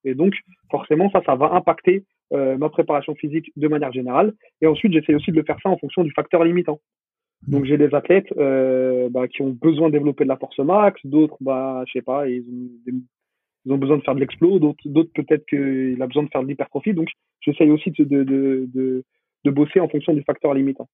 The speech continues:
Donc, c'est les trois choses, euh, que je prends en compte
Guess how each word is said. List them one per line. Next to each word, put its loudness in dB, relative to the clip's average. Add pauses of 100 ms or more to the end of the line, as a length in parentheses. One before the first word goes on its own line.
Donc, -6
c'est 2
les 4
trois 2
choses, 2 (640)
euh, -2
que -8
je -12
prends -4
en 0
compte -8